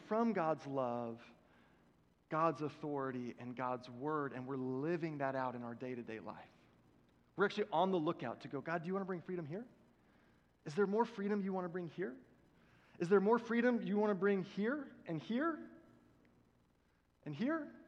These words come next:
Like, where? Like, where do you wanna bring freedom, God? Like, bring it. Bring your favor.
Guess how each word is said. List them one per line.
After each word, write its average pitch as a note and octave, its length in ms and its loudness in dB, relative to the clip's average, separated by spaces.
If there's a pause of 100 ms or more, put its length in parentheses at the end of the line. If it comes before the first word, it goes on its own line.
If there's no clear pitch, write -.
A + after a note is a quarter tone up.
(1400)
Like, E3+ 200 -2
where? D#4 340 0 (140)
Like, F#3 160 2 (400)
where B3+ 180 2
do D4 60 4
you D4 80 8
wanna C#4 160 4
bring A#3+ 200 0
freedom, E3+ 320 -4
God? C#3+ 260 -6 (260)
Like, G3 160 -8
bring D#4 220 -2
it. F4+ 120 -4 (640)
Bring C#4+ 220 4
your D#4+ 120 4
favor. C4 440 2